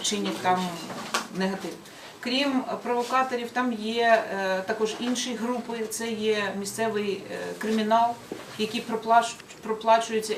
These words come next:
різними олігархічними крилами. Цей місцевий кримінал, е, між собою з'ясовує стосунки, є просто піна, яка піднімається знизу під час будь-яких подій. І, е,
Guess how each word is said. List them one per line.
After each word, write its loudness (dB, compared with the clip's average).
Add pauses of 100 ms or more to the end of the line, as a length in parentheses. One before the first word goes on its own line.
різними 0
олігархічними -4
крилами. 0 (320)
Цей 2
місцевий 0
кримінал, 4 (340)
е, 0 (180)
між 0
собою 2
з'ясовує 0
стосунки, -6 (460)
є 4
просто 0 (180)
піна, 2 (180)
яка 2
піднімається 4 (140)
знизу 0
під -8
час 0
будь-яких -4 (180)
подій. 0 (600)
І, 2
е, 2